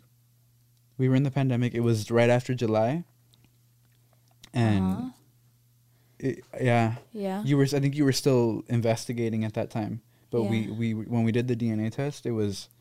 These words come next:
Speaker 1: it was mid-pandemic. That was a, a, that, there was a lot going on.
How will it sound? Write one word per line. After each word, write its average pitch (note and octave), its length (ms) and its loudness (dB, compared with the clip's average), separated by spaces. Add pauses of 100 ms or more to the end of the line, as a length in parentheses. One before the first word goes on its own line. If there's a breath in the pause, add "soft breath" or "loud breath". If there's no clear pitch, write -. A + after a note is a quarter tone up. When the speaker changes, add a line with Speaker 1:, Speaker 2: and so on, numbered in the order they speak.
(480 soft breath)
Speaker 1:
it B2+ 80 0
was C#3 100 6
mid-pandemic. A#2 640 2
That A#2+ 120 6
was D#3 140 4
a, D3 80 -2 (200)
a, A2+ 100 2
that, A#2+ 240 2
there C#3 120 2
was D3 140 6
a C#3 60 4
lot A2+ 280 2
going - 220 -10
on. A#2+ 260 -8